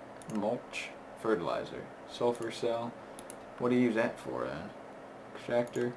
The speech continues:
Yeah, that's dumb. Sodium and sulfur. Make a sodium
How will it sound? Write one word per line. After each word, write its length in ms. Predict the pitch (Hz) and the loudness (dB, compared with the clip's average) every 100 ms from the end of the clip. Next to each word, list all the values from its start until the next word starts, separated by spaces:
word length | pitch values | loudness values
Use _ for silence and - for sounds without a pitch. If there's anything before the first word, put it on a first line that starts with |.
| - | -4
Yeah, 240 | 120 120 120 | 2 4 4
that's 140 | 120 | 2
dumb. 300 | - 104 104 - - - - - - - - - - - - - | 0 0 0 -4 -12 -12 -12 -14 -14 -14 -14 -14 -14 -14 -14 -12
Sodium 560 | - 147 143 151 147 139 | 2 8 10 12 10 8
and 120 | 120 | 2
sulfur. 580 | - 127 127 - 110 113 123 - - - - - - - - - - - - | 0 0 0 -4 -6 -6 -8 -10 -14 -14 -14 -14 -14 -14 -14 -14 -14 -12 -4
Make 220 | 110 104 | -2 2
a 220 | 104 98 | 2 2
sodium 680 | - - - 117 117 110 107 | -4 -6 -2 -2 -2 -2 -4